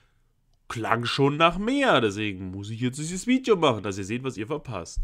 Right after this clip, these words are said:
Die erste Aufgabe war, zehntausend Erfahrungspunkte verdienen. Dann hatten wir zwanzig Kilometer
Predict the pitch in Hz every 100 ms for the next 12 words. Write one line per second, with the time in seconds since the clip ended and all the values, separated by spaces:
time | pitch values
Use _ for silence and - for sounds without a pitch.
0 | - - - - 123 127 240 285 165 156
1 | - 151 147 170 175 175 - 160 180 135
2 | 117 123 151 170 - 107 113 120 - 143
3 | 147 151 156 147 156 175 226 _ - 135
4 | 127 139 139 131 117 - 117 120 127 139
5 | - 139 123 104 117 123 135 160 202